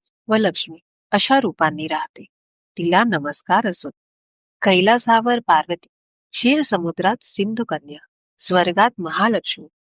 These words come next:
भूलोकी लक्ष्मी, ब्रह्मलोकी सावित्री, गोलोकी राधिका, वृंदावनी रासेश्वरी, चंदनवनी चंद्रा, चंपकवनी गिरिजा, पद्मवनी पद्मा, मालतीवनी मालती, कुंदवनी कुंददंती,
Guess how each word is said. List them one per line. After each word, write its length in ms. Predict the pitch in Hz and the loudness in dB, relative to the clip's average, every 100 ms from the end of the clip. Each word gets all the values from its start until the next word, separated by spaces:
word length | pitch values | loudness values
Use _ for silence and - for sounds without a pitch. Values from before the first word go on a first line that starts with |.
| _ _ - | _ _ -6
भूलोकी 720 | 180 247 196 151 - 226 190 | 2 4 2 -2 -2 -2 -2
लक्ष्मी, 400 | 147 - 170 - _ _ _ _ - | -4 -10 -12 -14 _ _ _ _ -2
ब्रह्मलोकी 800 | 208 226 262 285 180 170 233 247 | 2 2 2 2 0 -2 -4 -2
सावित्री, 640 | - 131 - 196 - - _ _ _ _ 185 | 0 0 -2 -8 -14 -20 _ _ _ _ 0
गोलोकी 680 | 226 262 220 208 - 240 | 2 2 0 -2 -2 -2
राधिका, 520 | 190 143 143 190 - - _ _ _ _ - | 2 0 0 -8 -12 -20 _ _ _ _ -6
वृंदावनी 680 | 180 170 196 240 160 180 233 | -4 2 2 2 -2 -4 0
रासेश्वरी, 720 | 165 - - 208 - - - _ _ _ _ | 0 -2 -4 -6 -8 -14 -16 _ _ _ _
चंदनवनी 720 | - 190 202 254 247 170 208 247 | -2 0 2 2 0 -2 -4 -4
चंद्रा, 380 | 185 151 156 156 _ _ _ _ - | -4 -4 -4 -4 _ _ _ _ -2
चंपकवनी 720 | 202 196 262 262 196 175 240 | 0 2 2 2 0 0 -2
गिरिजा, 480 | 220 165 180 180 151 - _ _ _ _ 190 | -4 -4 -6 -6 -10 -10 _ _ _ _ 0
पद्मवनी 640 | 185 196 240 208 175 220 | 2 0 0 0 -2 -4
पद्मा, 380 | 240 151 151 156 - _ _ _ - | -4 -4 -6 -12 -14 _ _ _ -2
मालतीवनी 760 | 180 180 208 262 247 165 208 | 2 2 0 -2 0 -2 -2
मालती, 500 | 233 160 143 185 - - _ _ _ _ | -2 -2 -4 -10 -12 -18 _ _ _ _
कुंदवनी 640 | - 190 196 240 202 180 240 | -2 0 2 2 2 -4 -4
कुंददंती, 720 | 190 180 226 214 160 147 143 | -4 -2 -2 -2 -4 -10 -18